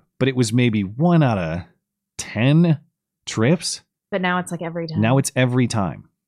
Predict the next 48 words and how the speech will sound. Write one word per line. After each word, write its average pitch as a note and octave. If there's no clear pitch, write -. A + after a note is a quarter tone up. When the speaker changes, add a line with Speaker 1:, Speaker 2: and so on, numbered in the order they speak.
Speaker 2:
Mm. E3
Speaker 1:
So G#2
am G2+
I, G#2
I G#2
don't G#2+
know, A2
am E2
I E2
on F2+
a F2
list E2+
or C3
something? C3+
I A2+
don't A#2+
know. B2
Speaker 2:
I A#3
hope C#4+
Speaker 1:
Anyway. D#3
Speaker 2:
we're F3
on D#3
lists. D#3
I F3
mean, F3+
Speaker 1:
<laughs> -
Speaker 2:
uh, -
can A#3
you C4
even C4+
get F#3+
into G3
heaven F3
if D#3+
you're D#3+
not D#3
on D#3+
an D#3
F D3+
B D#3
I D3
watch D3
list D#3
at -
this E3
point E3
in E3+
time? D#3+